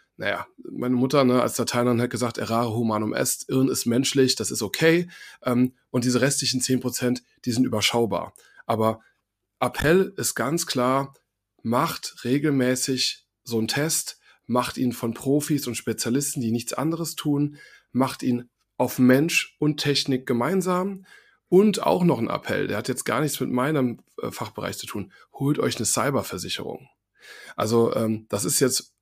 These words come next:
auch wieder ganz egal, wer, welcher Versicherer das ist, aber besch-, beschäftigt euch damit und sichert es in zweierlei Hinsicht ab.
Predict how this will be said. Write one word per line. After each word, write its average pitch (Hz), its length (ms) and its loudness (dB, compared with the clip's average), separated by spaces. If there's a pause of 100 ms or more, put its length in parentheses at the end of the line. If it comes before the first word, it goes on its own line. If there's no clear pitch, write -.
auch - 180 -2
wieder 139 180 -2 (220)
ganz 185 460 -4
egal, 143 640 0
wer, 135 560 0
welcher 135 340 0
Versicherer 104 440 -6
das 92 160 -8
ist, - 300 -12 (200)
aber 113 320 -2 (600)
besch-, - 500 -2
beschäftigt 170 500 0
euch 170 160 2
damit 156 380 -2 (380)
und 127 160 2
sichert 147 280 0
es - 140 -2
in 120 100 -4
zweierlei 131 400 2
Hinsicht 120 380 -2
ab. - 240 -6